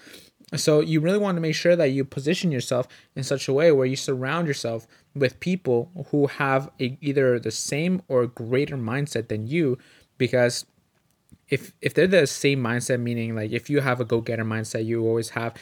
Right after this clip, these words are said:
that, that mindset that you want to be successful, and you surround yourself with people with that same mindset,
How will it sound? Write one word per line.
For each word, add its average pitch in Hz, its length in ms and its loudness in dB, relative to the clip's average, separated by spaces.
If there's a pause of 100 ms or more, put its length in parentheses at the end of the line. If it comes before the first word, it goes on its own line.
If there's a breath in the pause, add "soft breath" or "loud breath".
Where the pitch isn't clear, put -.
(260 loud breath)
that, 117 400 2
that 117 140 -2
mindset 113 340 -4
that 120 60 -2
you 113 120 0
want 123 200 -2
to 127 40 -2
be 120 100 -2
successful, 113 600 -6
and 113 100 -8
you 123 120 -4
surround 127 300 -2
yourself 127 300 -2
with 110 120 -8
people 117 280 -6
with 107 80 -6
that 120 200 -4
same 123 520 -2
mindset, 117 520 -4